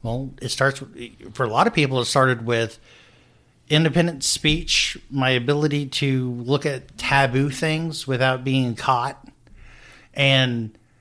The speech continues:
the other thing is, is how can I automate systems within this to make either my labor more productive or my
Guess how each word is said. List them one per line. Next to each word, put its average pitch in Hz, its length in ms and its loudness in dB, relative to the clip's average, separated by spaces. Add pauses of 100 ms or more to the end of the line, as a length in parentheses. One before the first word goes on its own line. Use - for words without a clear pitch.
(680)
the 151 180 2
other 147 140 2
thing 147 220 0
is, 139 200 2
is 117 180 -2
how 156 220 2
can 143 220 -2
I 131 600 -2 (480)
automate 139 480 2
systems 135 580 -2
within 120 760 -2 (180)
this 131 380 -2
to 135 160 -2
make 123 560 -2 (440)
either 139 240 2
my 123 200 2
labor 156 420 0
more 165 220 0
productive 139 840 -2
or 127 160 -4
my 113 220 -4